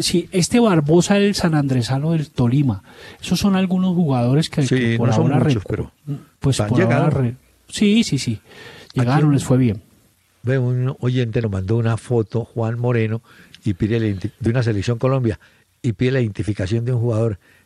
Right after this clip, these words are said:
Speaker 2: El jugador que él pide se llama Hugo Galeano, un lateral, el paisita Galeano.
Speaker 1: Claro.
Speaker 2: Tiene un equipo,
Speaker 1: Lo
Speaker 2: mira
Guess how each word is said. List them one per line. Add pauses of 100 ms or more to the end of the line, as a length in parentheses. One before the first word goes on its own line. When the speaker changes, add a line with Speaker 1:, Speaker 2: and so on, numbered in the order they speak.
Speaker 2:
El
jugador
que
él
pide
se
llama (120)
Hugo
Galeano,
un
lateral, (360)
el
paisita
Galeano. (120)
Speaker 1:
Claro.
Speaker 2:
Tiene
un
equipo, (280)
Speaker 1:
Lo
Speaker 2:
mira